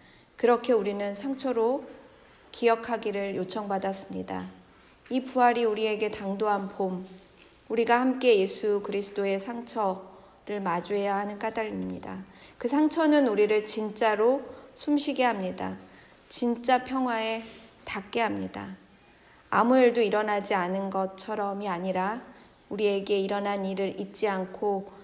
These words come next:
그 기억으로 우리가 갈 길을 선택하기를 요청받습니다. 토마가 예수님께 고백한 나의 주님, 나의 하느님이라는 탄성을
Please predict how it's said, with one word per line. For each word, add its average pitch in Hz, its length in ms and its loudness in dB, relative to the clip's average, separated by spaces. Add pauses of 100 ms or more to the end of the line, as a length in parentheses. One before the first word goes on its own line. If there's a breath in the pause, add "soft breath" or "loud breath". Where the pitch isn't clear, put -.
(160 loud breath)
그 226 240 2
기억으로 214 600 2
우리가 190 360 -2
갈 185 260 -4
길을 196 460 -2 (240 loud breath)
선택하기를 220 1200 -4
요청받습니다. 185 1040 -4 (600 loud breath)
토마가 311 400 6
예수님께 226 560 2
고백한 202 880 -4 (240 loud breath)
나의 226 300 8
주님, 214 420 -4
나의 196 260 2
하느님이라는 214 920 0
탄성을 247 800 -2